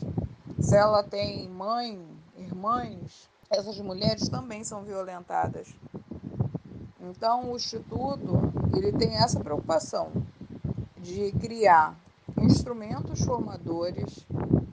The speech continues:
pra que fortaleça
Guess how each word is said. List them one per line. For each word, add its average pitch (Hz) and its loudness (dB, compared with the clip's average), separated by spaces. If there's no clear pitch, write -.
pra 185 0
que 220 -8
fortaleça 269 2